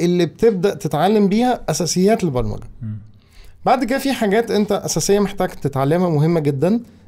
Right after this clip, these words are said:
Speaker 1: الألجوريزم طبعًا، ال-، الأساسيات التفكير والاستراتيجي اللي بتتعامل بيها مع ال-، ال-، الكود والكلام ده كله. طبعًا هياكل البيانات، الداتا ستراكشر، كل الحاجات دي، دي أساسيات في البرمجة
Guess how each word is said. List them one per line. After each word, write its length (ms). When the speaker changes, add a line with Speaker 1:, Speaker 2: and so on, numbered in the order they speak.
Speaker 1:
الألجوريزم 640
طبعًا، 440
ال-، 380
الأساسيات 720
التفكير 580
والاستراتيجي 680
اللي 100
بتتعامل 400
بيها 280
مع 340
ال-، 180
ال-، 260
الكود 600
والكلام 380
ده 80
كله. 360
طبعًا 360
هياكل 380
البيانات، 640
الداتا 340
ستراكشر، 520
كل 220
الحاجات 320
دي، 280
دي 320
أساسيات 760
في 120
البرمجة 580